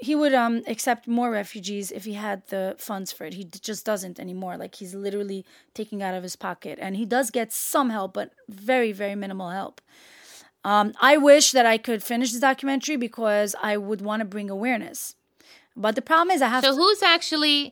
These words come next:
Speaker 2: who's funding this documentary? Who's, who's
Speaker 1: That's
Speaker 2: doing, it's a huge production.
Speaker 1: That's exactly, that's the problem. Nobody's funding it. It's my passion project. And that's why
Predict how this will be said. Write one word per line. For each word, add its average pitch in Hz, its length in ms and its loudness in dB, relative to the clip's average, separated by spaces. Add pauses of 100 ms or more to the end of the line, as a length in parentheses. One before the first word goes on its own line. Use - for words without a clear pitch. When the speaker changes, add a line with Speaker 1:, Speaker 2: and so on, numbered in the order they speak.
(240)
Speaker 2:
who's 381 220 -4
funding 302 460 0
this 175 140 -6
documentary? 170 680 -2
Who's, 214 320 -8
who's 196 40 -12
Speaker 1:
That's 277 320 6
Speaker 2:
doing, 277 160 -2
it's 240 220 -8
a 233 40 -8
huge 311 420 -2
production. 294 640 -4
Speaker 1:
That's 240 340 2
exactly, 208 460 -4
that's 226 160 -2
the 247 60 -10
problem. 196 420 -4
Nobody's 202 400 -4
funding 170 320 -8
it. 170 120 -12
It's 185 160 -12
my 190 200 -6
passion 208 400 -6
project. 185 500 -6
And 196 100 -8
that's 202 220 -4
why 214 420 -2